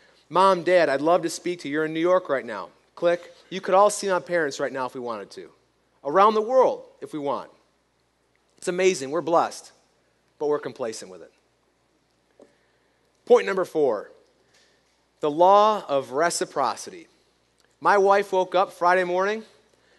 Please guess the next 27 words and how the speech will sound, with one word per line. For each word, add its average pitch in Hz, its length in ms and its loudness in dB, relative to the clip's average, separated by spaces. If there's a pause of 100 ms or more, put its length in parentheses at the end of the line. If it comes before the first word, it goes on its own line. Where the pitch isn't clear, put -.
She 156 180 -8
had 170 160 0
a 160 40 -2
dream, 180 360 -2
and 160 100 -6
she 151 120 -10
said, 147 360 -4 (460)
"I 160 140 -4
had 220 160 2
this 180 160 -6
dream 139 400 -4
that 135 100 -6
you 165 220 -6
used 170 400 -4
big 180 180 4
words 160 380 2
all 185 280 2
throughout 170 380 2
your 147 120 -6
sermon 127 580 -8 (920)
and 151 80 -12
that 160 80 -8
they 180 80 0
were 180 120 0
on 185 180 4
the 180 100 -4
slides." 156 720 -2